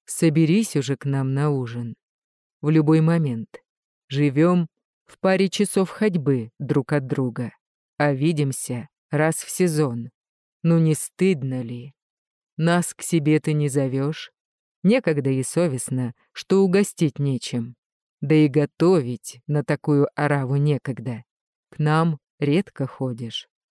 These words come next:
потому как в делах по уши. Но ты же так совсем одичаешь, Родянка". Говорить в лоб правду,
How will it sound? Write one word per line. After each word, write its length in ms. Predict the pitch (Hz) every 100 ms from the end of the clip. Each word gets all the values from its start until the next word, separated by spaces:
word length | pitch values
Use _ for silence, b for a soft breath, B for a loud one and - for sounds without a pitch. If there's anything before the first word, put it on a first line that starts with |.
| _ _
потому 460 | 180 175 190 220 240
как 320 | 160 151 - -
в 140 | 143
делах 500 | 135 147 165 196 -
по 100 | 139
уши. 540 | 123 113 - - 110 _ _ _ _ _ _
Но 220 | 151 156 147 -
ты 240 | 147 147
же 220 | 143 160
так 260 | 147 143 -
совсем 460 | - 175 - 151
одичаешь, 880 | 156 156 170 - 135 151 131 - - _ -
Родянка". 720 | 147 127 135 120 107 104 98 _ _ _ _ _ _ _ _ _ -
Говорить 560 | 160 170 165 170 175 -
в 100 | 156
лоб 260 | 165 180 - -
правду, 600 | 185 202 175 135 143